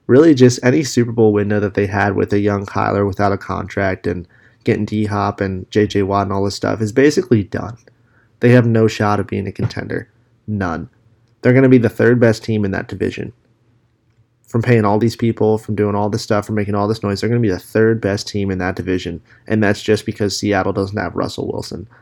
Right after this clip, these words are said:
that they're not potentially even worse. If Trey Lance is just all right, the Niners will be better. The Rams will be better. They're looking at not even making the playoffs. So, just terrible stuff,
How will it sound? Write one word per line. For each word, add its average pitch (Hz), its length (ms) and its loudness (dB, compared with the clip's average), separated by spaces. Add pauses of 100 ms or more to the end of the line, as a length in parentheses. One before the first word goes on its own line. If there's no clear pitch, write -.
(160)
that 104 140 -6
they're 104 120 2
not 90 240 -2
potentially 104 480 -2
even 95 200 -6
worse. - 400 -10 (1080)
If - 100 0
Trey 139 200 4
Lance 131 240 2
is 107 80 -2
just 107 240 0
all 113 200 4
right, 98 280 2
the 101 80 -2
Niners 98 400 -2
will - 120 -6
be 92 100 -4
better. - 340 -6 (840)
The 117 100 2
Rams 113 340 4
will 104 200 0
be - 100 -4
better. - 340 -10 (1300)
They're 123 140 8
looking 127 260 6
at 104 120 4
not 107 180 2
even 110 180 -2
making 104 220 -2
the 95 80 -8
playoffs. - 640 -8 (580)
So, - 400 -8 (1200)
just - 460 -2
terrible 139 340 4
stuff, 98 480 -2